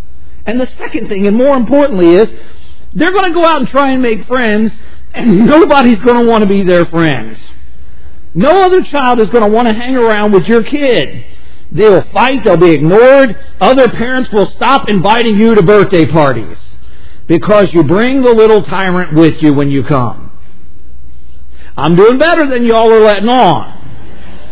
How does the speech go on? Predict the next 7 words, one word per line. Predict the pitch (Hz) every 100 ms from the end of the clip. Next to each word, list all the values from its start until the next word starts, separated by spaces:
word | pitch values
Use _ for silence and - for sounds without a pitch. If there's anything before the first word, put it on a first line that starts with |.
| - - - - -
Your | 139 254
child | 269 294 294 294
will | 254
become | 226 220 226 220
lonely | 247 247 233 208 156 107 95 -
and | 185 196
rejected. | 196 147 240 226 - 151 104 113